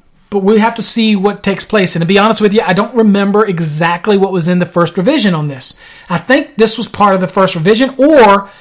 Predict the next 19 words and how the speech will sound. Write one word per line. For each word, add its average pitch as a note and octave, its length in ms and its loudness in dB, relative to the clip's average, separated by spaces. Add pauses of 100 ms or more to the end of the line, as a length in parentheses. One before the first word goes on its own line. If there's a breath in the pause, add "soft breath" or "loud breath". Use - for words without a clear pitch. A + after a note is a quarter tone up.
(440 loud breath)
the G3+ 160 2
expanded G3 920 0 (160)
part E3+ 240 2
of D#3 80 -2
it D#3 100 -4
was D#3 120 -4
in D#3+ 80 -2
the D3+ 60 -4
first D3+ 260 -4
revision. D3 340 -4
But F3+ 140 0
all C#4 220 4
I C#4+ 120 4
know A#3+ 240 4
is G3+ 360 0
the F3+ 100 -2
deal A#3 300 -2
here A3+ 260 -2
is E3 420 -2